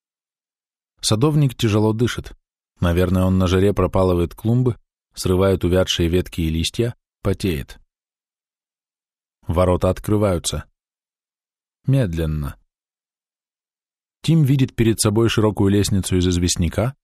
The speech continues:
ступенек тридцать. Он быстро поднимается, выходит на огромную террасу, потный и запыхавшийся. Перед ним бассейн, кажущийся бесконечным, выложенный синей мозаикой.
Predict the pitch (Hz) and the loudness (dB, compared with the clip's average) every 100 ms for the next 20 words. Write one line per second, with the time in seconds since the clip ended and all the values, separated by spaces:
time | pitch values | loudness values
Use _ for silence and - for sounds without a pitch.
0 | _ _ - - 92 90 95 - 113 92 | _ _ -4 -2 0 0 0 -2 -2 -2
1 | 76 - - _ _ _ _ _ _ _ | -6 -10 -20 _ _ _ _ _ _ _
2 | _ _ _ _ 92 87 82 85 - - | _ _ _ _ -2 0 0 0 -4 -4
3 | 82 80 78 90 - 123 - _ _ _ | -2 -2 0 -2 -2 -4 -8 _ _ _
4 | _ 85 85 101 92 95 92 90 95 95 | _ -4 0 2 0 0 0 0 0 0
5 | 90 85 90 98 - 92 - 95 101 95 | 0 0 0 0 -2 -2 -2 -2 0 0
6 | 95 - - 113 - 80 73 - _ _ | -2 -4 -4 -4 -4 -4 -4 -8 _ _
7 | _ _ _ _ _ _ _ _ _ _ | _ _ _ _ _ _ _ _ _ _
8 | _ _ _ 104 107 113 139 117 117 - | _ _ _ 0 2 4 4 4 2 2
9 | 147 95 82 85 87 - 85 85 85 - | 0 0 0 0 0 -2 -2 -2 -4 -2
10 | 87 117 - 131 117 - _ _ 95 113 | 0 0 0 -2 -2 -6 _ _ 0 2
11 | 104 110 107 - 101 98 98 113 127 90 | 2 2 2 0 0 2 2 0 0 -2
12 | - 76 | -4 -8